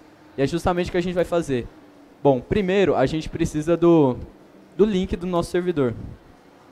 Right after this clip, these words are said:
Ainda bem que eu já tenho aqui, né, porque, é, vou mos-, deixar aqui de ladinho só pra mostrar pra vocês. Então,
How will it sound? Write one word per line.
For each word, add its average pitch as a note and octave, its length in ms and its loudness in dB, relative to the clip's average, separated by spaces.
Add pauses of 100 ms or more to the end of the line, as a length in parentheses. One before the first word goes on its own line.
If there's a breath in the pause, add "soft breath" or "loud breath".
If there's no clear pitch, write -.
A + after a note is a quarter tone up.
(160)
Ainda C3 220 -6
bem C3+ 160 -6
que D#3+ 80 -6
eu D3+ 40 -6
já D3+ 140 0
tenho C3+ 220 -4
aqui, D#3 240 -6
né, D#3 120 -4
porque, B2+ 440 -8 (1500)
é, A#2+ 300 0
vou B2+ 120 -2
mos-, C3+ 280 -6 (100)
deixar B2 280 -6
aqui A#2+ 120 -8
de A#2+ 100 -12
ladinho A#2 320 -4
só C3 120 -8
pra B2+ 120 -8
mostrar A#2 220 -8
pra A#2+ 100 -10
vocês. C#3+ 420 -4 (600)
Então, A#2+ 300 0